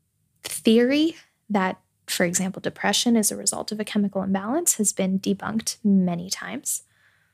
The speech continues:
There's no neuropsychiatric metric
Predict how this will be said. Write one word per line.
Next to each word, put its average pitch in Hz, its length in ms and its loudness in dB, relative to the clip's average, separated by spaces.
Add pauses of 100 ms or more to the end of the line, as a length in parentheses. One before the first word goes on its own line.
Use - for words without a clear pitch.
There's 226 220 6
no 240 520 6
neuropsychiatric 254 960 0
metric 220 480 0